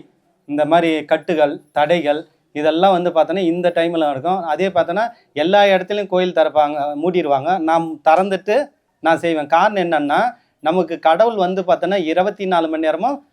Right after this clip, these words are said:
சூரிய கிரகணம், சந்திர கிரகணம். நமக்கு நம்மளுடைய மனசு நல்ல மனசு இருந்தா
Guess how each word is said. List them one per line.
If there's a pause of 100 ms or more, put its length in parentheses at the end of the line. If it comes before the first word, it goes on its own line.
(180)
சூரிய
கிரகணம்,
சந்திர
கிரகணம். (420)
நமக்கு (520)
நம்மளுடைய
மனசு
நல்ல
மனசு
இருந்தா